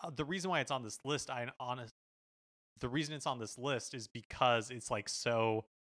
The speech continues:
iconic. Like, it is the original, to my mind,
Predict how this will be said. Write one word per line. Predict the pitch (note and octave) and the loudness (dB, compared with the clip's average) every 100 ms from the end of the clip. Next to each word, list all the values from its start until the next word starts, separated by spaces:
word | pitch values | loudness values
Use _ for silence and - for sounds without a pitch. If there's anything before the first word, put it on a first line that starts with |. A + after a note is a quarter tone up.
| - | -2
iconic. | A2+ A2+ - A2+ B2 C3+ - | 0 2 2 4 6 4 4
Like, | A2+ A#2+ | 2 2
it | |
is | A2+ G#2+ | -2 -2
the | A2+ | -2
original, | G#2+ G#2+ A2+ A#2+ A2+ A2 - _ - | 0 -2 -2 0 2 2 -2 _ -6
to | B2+ | 0
my | A#2 A2+ | 8 8
mind, | A2 G#2+ G#2+ G#2+ | 8 6 4 -2